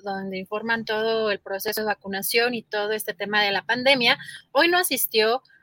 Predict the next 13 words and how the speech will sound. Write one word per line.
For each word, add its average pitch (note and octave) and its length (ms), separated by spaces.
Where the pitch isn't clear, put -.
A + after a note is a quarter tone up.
a F#3 380
esta G#3+ 280
conferencia G#3+ 1000
el A3 200
subsecretario G3+ 680
Hugo G3 380
López-Gatell. F#3+ 1120
El A3+ 100
presidente F#3 440
López F3+ 280
Obrador F#3 320
dijo G#3 280
que A3 300